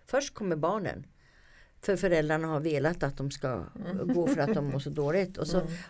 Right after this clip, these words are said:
Speaker 1: och så pratar man med barnen ett par gånger och så förstår man, men det, man, jag frågar, hur har de det, tror du,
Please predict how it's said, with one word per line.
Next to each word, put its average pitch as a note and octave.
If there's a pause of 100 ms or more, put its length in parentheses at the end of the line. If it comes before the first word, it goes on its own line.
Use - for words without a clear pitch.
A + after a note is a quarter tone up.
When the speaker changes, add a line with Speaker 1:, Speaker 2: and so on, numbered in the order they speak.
Speaker 1:
och F#3
så F3
pratar F3+
man F3+
med E3+
barnen G#3+
ett -
par F3+
gånger D#3
och D#3
så D3+
förstår E3
man, C#3+
men D#3 (1000)
det, -
man, C#3 (600)
jag -
frågar, D#3 (140)
hur D3+
har G2
de E4
det, D#3
tror C#3+
du, B2